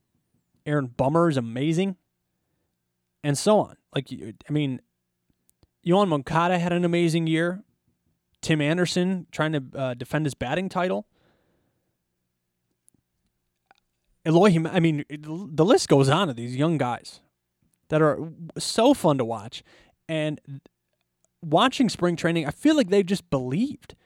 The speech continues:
And it sounds really cliche, but they believed in winning a title. They believed that they were gonna be an amazing team, and that's half the battle.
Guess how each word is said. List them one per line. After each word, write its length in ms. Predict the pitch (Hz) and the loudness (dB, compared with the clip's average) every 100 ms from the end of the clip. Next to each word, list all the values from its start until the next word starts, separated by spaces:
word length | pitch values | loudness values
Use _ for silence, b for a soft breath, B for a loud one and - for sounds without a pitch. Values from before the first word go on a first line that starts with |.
| _ _ _ _ _ _ _ _ _ | _ _ _ _ _ _ _ _ _
And 100 | 160 | 0
it 80 | 185 | 2
sounds 300 | - 254 170 | 4 2 4
really 200 | 190 240 | 2 2
cliche, 580 | - - 185 - 208 233 | 0 0 0 0 2 2
but 280 | 135 127 135 | 2 -2 0
they 120 | 170 | -2
believed 720 | 180 180 175 208 226 233 175 - | 2 0 2 -2 -2 -2 -6 -8
in 440 | 170 151 151 151 - _ _ _ _ _ _ | -4 -4 -4 -6 -10 _ _ _ _ _ _
winning 320 | - 143 147 190 | -4 0 0 0
a 60 | |
title. 420 | - 208 285 - _ _ _ _ | 0 0 0 -6 _ _ _ _
They 100 | - | -2
believed 380 | 202 294 196 226 | 2 4 2 0
that 80 | 175 | 0
they 100 | 160 | 2
were 140 | 214 | 2
gonna 160 | 180 196 | 2 0
be 160 | 196 | 0
an 40 | 226 | 0
amazing 440 | 151 139 143 165 | 0 0 0 -2
team, 240 | - 214 | -2 -2
and 100 | 123 | -2
that's 160 | 135 196 | -4 -6
half 240 | - 262 | -4 -4
the 80 | - | -4
battle. 380 | 135 123 120 | -4 -6 -8